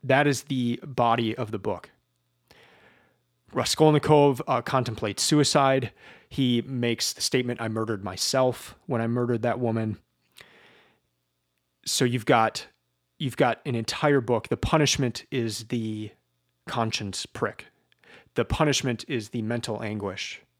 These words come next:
The law, the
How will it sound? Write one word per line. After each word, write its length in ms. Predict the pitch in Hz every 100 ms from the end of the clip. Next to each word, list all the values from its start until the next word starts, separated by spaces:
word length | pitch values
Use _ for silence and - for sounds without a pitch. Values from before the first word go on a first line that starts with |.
| _ _ _ _ _ _ _ _ _ _ _ _ _ _ _ _ _ _ _ -
The 420 | 120 131 120 113 160
law, 440 | 131 139 143 139
the 260 | 151 117